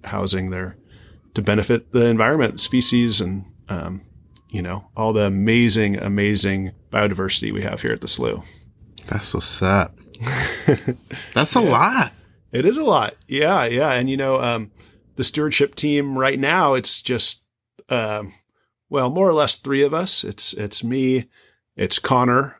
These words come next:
Speaker 1: uh, O'Hara Baker, who's our, our conservation specialist.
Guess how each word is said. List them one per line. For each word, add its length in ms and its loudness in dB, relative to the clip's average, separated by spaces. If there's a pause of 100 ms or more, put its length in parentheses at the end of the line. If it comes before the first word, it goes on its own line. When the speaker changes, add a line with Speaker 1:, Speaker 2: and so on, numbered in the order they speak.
Speaker 1:
uh, 300 -2
O'Hara 360 2
Baker, 360 0
who's 180 0
our, 320 -4
our 80 -8
conservation 500 0
specialist. 680 -2